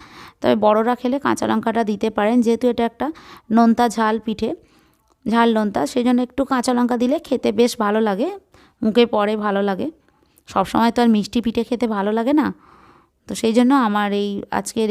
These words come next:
এই রেসিপিটা আপনাদের জন্য আমি শেয়ার করছি। সবসময় আমরা বেশিরভাগ সময় পিঠে, মিষ্টি পিঠেই খেয়ে থাকি, মালাই পিঠে নারকোল দিয়ে, তারপরে তার মধ্যে খেজুরে গুড় দিয়ে, এরমভাবেই না করে থাকি,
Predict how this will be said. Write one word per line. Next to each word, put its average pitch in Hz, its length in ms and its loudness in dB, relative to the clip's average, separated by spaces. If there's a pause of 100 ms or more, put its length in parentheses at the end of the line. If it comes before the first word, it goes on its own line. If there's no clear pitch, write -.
এই 202 80 -2 (520)
রেসিপিটা 208 540 -2
আপনাদের 190 340 -4
জন্য 196 140 0 (120)
আমি 190 200 0
শেয়ার 185 280 -2
করছি। 202 260 -2 (880)
সবসময় 220 460 2
আমরা 220 140 2 (100)
বেশিরভাগ 226 380 -2 (100)
সময় 233 240 4 (180)
পিঠে, 226 280 -2
মিষ্টি 226 320 0
পিঠেই 240 280 -2
খেয়ে 220 240 0
থাকি, 214 200 -4 (120)
মালাই 196 340 2
পিঠে 208 260 -2 (640)
নারকোল 202 400 2 (120)
দিয়ে, 202 180 2 (160)
তারপরে 202 340 0
তার 202 180 4
মধ্যে 202 260 -2
খেজুরে 202 400 2
গুড় 196 220 -2
দিয়ে, 196 140 0
এরমভাবেই 208 440 2
না 294 120 2
করে 185 220 0
থাকি, 196 180 -6